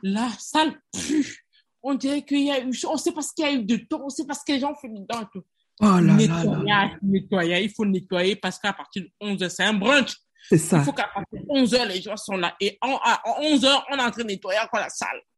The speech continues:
Speaker 2: Incroyable.
Speaker 1: Et donc, on nettoie, on nettoie, et on est parfumé. Je pars, je prends mon voiture, je repars chez moi, je, re-, re-, re-, je ramène les aéros, machin, là, je pulvérise un peu parce que, euh, ça pue et tout, tout, tout.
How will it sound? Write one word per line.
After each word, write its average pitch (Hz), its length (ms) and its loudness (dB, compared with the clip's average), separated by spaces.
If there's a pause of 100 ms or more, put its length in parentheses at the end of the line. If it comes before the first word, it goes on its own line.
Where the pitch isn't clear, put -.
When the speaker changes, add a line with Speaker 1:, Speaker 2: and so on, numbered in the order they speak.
(320)
Speaker 2:
Incroyable. 156 760 0 (420)
Speaker 1:
Et 240 260 4
donc, 202 320 -4 (140)
on 196 140 -6
nettoie, 170 680 -4
on 180 100 -6
nettoie, 147 500 -10
et 147 160 -12
on 131 80 -18
est 131 140 -20
parfumé. 165 520 -10
Je 143 100 -6
pars, 185 360 -6 (280)
je 165 120 -10 (140)
prends 214 140 -4
mon 185 140 -4
voiture, 160 340 -12
je 139 60 -12
repars 185 300 -6
chez 202 160 -4
moi, 170 240 -6 (220)
je, - 120 -16
re-, 156 220 -8
re-, 156 300 -10
re-, - 160 -12 (240)
je - 140 -12
ramène 185 320 0
les 170 240 2
aéros, 165 320 2
machin, 175 320 0
là, 170 180 0
je 156 120 -2 (180)
pulvérise 180 500 4
un 202 60 4
peu 226 260 0
parce 175 220 -6
que, 202 280 2 (420)
euh, 156 200 -2 (300)
ça - 420 -6
pue 254 260 -2
et 196 100 -6
tout, 214 180 -4
tout, 190 280 -2
tout. 156 160 -8